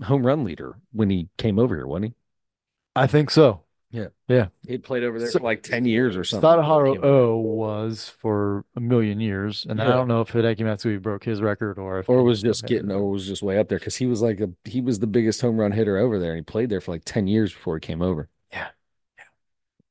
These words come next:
Speaker 1: Just like, uh, probably the greatest one that has to be on
Speaker 2: I,
Speaker 1: there,
Speaker 2: that's
Speaker 1: right?
Speaker 2: what I, that's what I almost said before.
Speaker 1: Oh.
Speaker 2: Yeah. Yeah.
Speaker 1: He's only got one name.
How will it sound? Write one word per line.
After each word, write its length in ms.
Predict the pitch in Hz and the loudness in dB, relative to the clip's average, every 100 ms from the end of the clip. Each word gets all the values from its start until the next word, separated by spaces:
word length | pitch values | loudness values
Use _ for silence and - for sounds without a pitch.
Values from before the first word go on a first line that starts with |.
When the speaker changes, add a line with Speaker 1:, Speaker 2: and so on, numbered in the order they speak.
| _ - | _ -2
Speaker 1:
Just 240 | 113 - | 0 4
like, 260 | 110 95 - | 4 4 4
uh, 280 | 98 90 87 _ _ _ _ - | 4 4 0 _ _ _ _ -4
probably 280 | 117 110 98 | 2 4 4
the 100 | 85 | 0
greatest 480 | 85 92 131 - | -2 0 0 -2
one 300 | 78 76 98 - _ | -4 -6 -6 -10 _
that 140 | 87 80 | -4 0
has 260 | 110 143 | 0 0
to 80 | - | -2
be 160 | 76 71 | -4 -6
on 140 | 69 | -4
Speaker 2:
I, 80 | 110 | -4
Speaker 1:
there, 80 | - | -2
Speaker 2:
that's 140 | 120 | 0
Speaker 1:
right? 60 | 139 | 2
Speaker 2:
what 80 | 135 | 4
I, 120 | 139 | 2
that's 180 | 147 143 | 2 2
what 120 | 143 | 4
I 40 | |
almost 380 | 123 117 113 107 | 2 0 -4 -8
said 220 | 123 117 | -10 -10
before. 380 | 113 - 123 110 - | -10 -10 -10 -10 -8
Speaker 1:
Oh. 140 | - | -8
Speaker 2:
Yeah. 140 | - 107 _ _ _ - | -8 -14 _ _ _ -8
Yeah. 80 | |
Speaker 1:
He's 140 | 117 110 | -2 2
only 160 | 101 | 4
got 160 | 92 82 | 6 6
one 240 | 95 101 | 6 4
name. 340 | 92 107 110 | 2 2 0